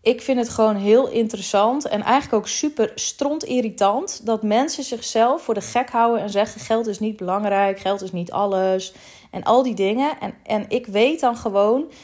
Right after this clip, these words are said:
dat dat het hoofd is, het ego is, die eigenlijk zegt: "Nee, nee, nee, geloof dit maar, want dan hoef je het werk niet te doen. Dus dan hoef je die moeilijke stappen niet te zetten.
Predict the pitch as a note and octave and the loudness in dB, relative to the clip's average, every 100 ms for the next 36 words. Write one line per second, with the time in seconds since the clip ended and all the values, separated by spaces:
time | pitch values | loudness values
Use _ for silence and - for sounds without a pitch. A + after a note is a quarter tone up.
0 | - _ G#3+ G#3+ A#3 A3+ F3+ - - G3 | -20 _ 0 2 0 -2 -8 -12 -6 2
1 | A#3 C#4+ B3 B3 G#3+ - A3 C#4+ C4 - | 2 2 -2 -4 -6 -2 0 2 0 2
2 | G#3+ C#4+ - G#3 G#3 A#3+ A#3 - G#3 G3+ | 2 2 -2 0 0 0 -4 -4 -4 -2
3 | G#3+ B3 C4 B3 A3+ G3+ F#3 G#3+ A3 A#3+ | -2 0 0 2 0 -2 -2 2 2 4
4 | A3+ A3 F#3+ G#3+ C#4+ - _ G3+ G3+ B3 | 2 2 0 0 -2 -8 _ -2 2 4
5 | B3+ B3 A3+ F#3+ G#3+ A3+ G#3 E3+ D#3+ D#3+ | 2 0 0 4 4 4 -2 -4 -6 -8
6 | - - _ _ _ _ - G3 A3+ A#3+ | -10 -16 _ _ _ _ -10 2 4 4
7 | B3 B3 A#3 A3+ A#3 A3+ A3 - A3 A3 | 2 0 2 6 4 4 -2 -2 -2 0
8 | G3+ F3 - E3+ - - - | -2 -6 -8 -10 -8 -10 -14